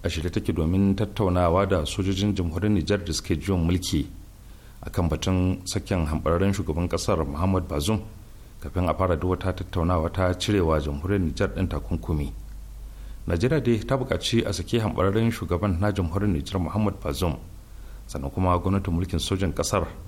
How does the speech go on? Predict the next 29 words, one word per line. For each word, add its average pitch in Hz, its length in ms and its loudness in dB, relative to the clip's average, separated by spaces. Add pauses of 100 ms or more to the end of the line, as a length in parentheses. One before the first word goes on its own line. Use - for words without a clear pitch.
(320)
ta - 80 -8
bashi 85 240 0
damar 87 320 2
zuwa 92 220 4
wata 80 200 -2
ƙasa, 90 380 0 (260)
in 76 140 0
ji 82 300 0
ministan 92 440 2
harkokin 90 520 -2
wajen 82 260 2
na 87 160 2
tarayyar 82 360 0
Najeriya. 76 540 0 (920)
A 80 80 -2
halin 80 180 2
yanzu 76 160 0
dai 90 240 2
Najeriya 87 400 2
ce 90 380 2 (240)
ke - 160 -4
shugabantar 87 640 0 (120)
ƙungiyar 85 320 2
raya 90 140 2
tattalin 92 400 -2
arzikin 87 340 -2
ƙasashen 87 420 0
yammacin 85 380 0
nahiyar 98 220 2